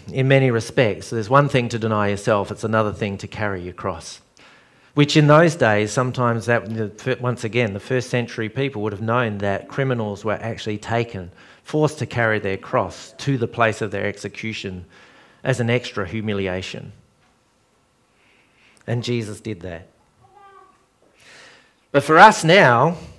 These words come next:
while that line of thinking still applies,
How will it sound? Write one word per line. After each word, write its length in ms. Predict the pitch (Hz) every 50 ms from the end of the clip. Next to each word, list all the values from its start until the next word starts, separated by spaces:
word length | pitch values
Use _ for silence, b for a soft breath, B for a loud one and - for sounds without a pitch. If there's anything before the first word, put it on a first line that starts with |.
| - b b b b b b b _ _ _ _ _ _ _ _ _ _
while 160 | - 135 147
that 260 | 160 190 185 - -
line 280 | 180 175 180 190 185 170
of 120 | 139 -
thinking 400 | - 170 175 180 160 - 143 131
still 240 | 123 - - 151 131
applies, 760 | 113 - - - 147 143 113 90 82 - - 117 - - -